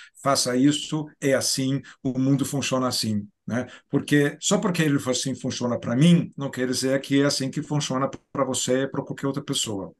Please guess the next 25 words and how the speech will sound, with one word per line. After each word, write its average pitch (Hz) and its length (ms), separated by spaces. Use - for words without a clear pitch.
Então, 135 140
eu 156 60
prefiro 151 400
muito 202 300
mais 131 260
facilitar 160 880
que, 147 360
é, 117 260
com 139 180
quem 135 220
eu 127 80
trabalho, 123 960
passa 175 380
por 170 180
uma 151 120
jornada 151 600
de 131 360
aprendizagem, 147 880
mas 151 240
a 175 60
partir 175 600
dela, 190 540
o 160 80
dele, 127 420
né? 147 300